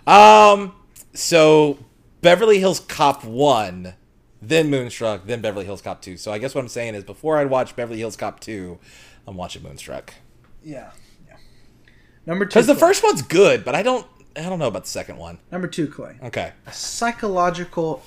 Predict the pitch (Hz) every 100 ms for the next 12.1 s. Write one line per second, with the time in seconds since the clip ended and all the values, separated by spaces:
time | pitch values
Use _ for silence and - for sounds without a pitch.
0 | - 135 117 113 120 139 143 139 127 -
1 | - - - 117 104 _ _ _ _ -
2 | 107 113 80 - - - - - - -
3 | - - - _ _ 143 151 185 185 180
4 | 139 147 135 131 123 120 _ _ _ _
5 | _ _ _ _ _ _ - _ _ -
6 | 107 - - _ - 117 123 - - -
7 | 240 - 156 196 220 220 185 190 180 175
8 | 165 - _ _ _ - 233 294 294 240
9 | 214 220 214 226 196 180 190 226 147 -
10 | 90 80 - - - _ _ _ _ _
11 | - - - 131 - 113 98 95 - -
12 | -